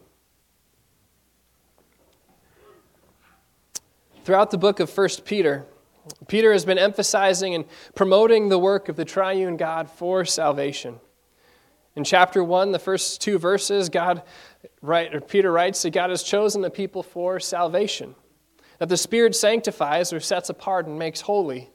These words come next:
and that Jesus shed his blood for us. And God's great mercy is, has caused us to be born again to a living hope through the resurrection of Jesus Christ from the dead, chapter one,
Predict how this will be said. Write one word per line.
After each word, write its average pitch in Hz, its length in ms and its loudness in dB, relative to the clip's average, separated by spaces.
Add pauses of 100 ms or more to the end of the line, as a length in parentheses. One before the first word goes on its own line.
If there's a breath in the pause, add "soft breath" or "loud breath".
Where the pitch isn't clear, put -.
(360 soft breath)
and 180 120 2
that 190 80 8
Jesus 196 440 -2
shed 196 340 0
his 170 220 -4
blood 175 360 -6
for 160 280 -8
us. - 440 -12 (400)
And 135 100 -10
God's 180 340 4
great 185 300 4
mercy 196 460 -2
is, 165 180 -4 (300 loud breath)
has 185 180 2
caused 208 420 4
us 190 180 0
to 185 100 -4
be 180 100 -2
born 185 260 0
again 180 400 -2
to 180 360 -2
a 170 80 0
living 196 500 -2
hope 165 400 -4 (880 soft breath)
through 190 160 -2
the 180 80 2
resurrection 175 680 0
of 156 100 -4
Jesus 175 380 -6
Christ 170 500 -6
from 160 160 -10
the 156 80 -6
dead, 147 380 -6
chapter 151 360 -14
one, 147 400 -6